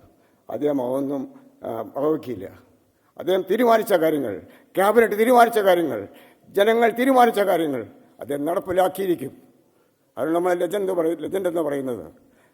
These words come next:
അപ്പോൾ അങ്ങനെ ഒരു വിധി മുഖ്യമന്ത്രി നമ്മുടെ വായനാ ദിനം കഴിഞ്ഞ എട്ട് കൊല്ലമായിട്ട് അദ്ദേഹം നടത്തും. അദ്ദേഹം വന്ന് നമ്മളെ സ്ഥലോടുന്നു. വലിയ കാര്യമാണ് സാർ. അതുകൊണ്ട് വായനയ്ക്ക് കൂടുതൽ കൂടുതൽ ശക്തി വന്നുകൊണ്ടിരിക്കുകയാണ് സാർ, കൂടുതൽ കൂടുതൽ ശക്തി വന്നുകൊണ്ടിരിക്കുക.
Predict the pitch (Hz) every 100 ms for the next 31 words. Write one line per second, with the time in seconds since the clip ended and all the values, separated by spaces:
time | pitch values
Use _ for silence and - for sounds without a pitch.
0 | - 117 147 151 190 202 202 202 160 202
1 | 156 - - _ - 175 180 185 180 180
2 | 175 - - _ - 135 160 135 170 185
3 | 175 170 170 170 147 160 175 180 262 233
4 | 190 170 165 165 147 147 127 104 113 -
5 | - - 160 151 143 135 139 135 143 139
6 | - 131 143 127 110 82 - _ _ _
7 | 117 147 151 139 139 127 123 110 117 135
8 | 160 143 139 170 165 170 151 - - -
9 | 190 240 175 190 185 147 147 180 156 151
10 | 127 131 110 104 - _ _ _ _ _
11 | _ _ _ - 196 247 226 196 160 170
12 | 196 185 170 147 123 107